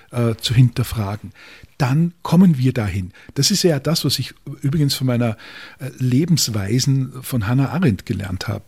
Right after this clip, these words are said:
ja, die, die ich abgöttisch liebe. Das ist das, was wir lernen aus ihrer Arbeit,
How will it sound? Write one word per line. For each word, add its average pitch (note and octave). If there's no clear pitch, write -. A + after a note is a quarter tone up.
ja, A#2+
die, A#2+
die A#2
ich -
abgöttisch C3+
liebe. C3
Das D#3+
ist F#3+
das, D#3+
was -
wir A#2
lernen C#3
aus G2+
ihrer G2
Arbeit, F#2+